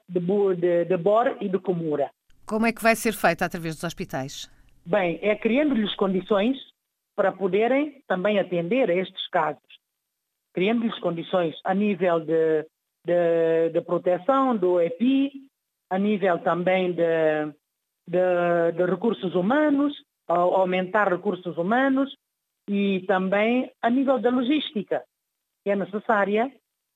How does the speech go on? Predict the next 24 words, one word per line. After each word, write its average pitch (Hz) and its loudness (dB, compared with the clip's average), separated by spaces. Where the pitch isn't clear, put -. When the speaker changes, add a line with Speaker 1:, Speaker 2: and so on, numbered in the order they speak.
Speaker 1:
para 190 0
podermos 196 0
atender 180 -2
a 226 -2
estes - -6
casos 143 -2
com 175 0
maior 180 2
seguridade. 151 -4
Speaker 2:
Nos 202 0
hospitais 233 2
Speaker 1:
Com 175 0
maior 185 0
segurança. 156 -6
Speaker 2:
no-, 240 2
nos 220 -2
hospitais 240 0
há, 196 0
há, 175 -6
hum, 156 -10
máscaras 180 -4
e, 143 -8
e 190 -4
batas 185 2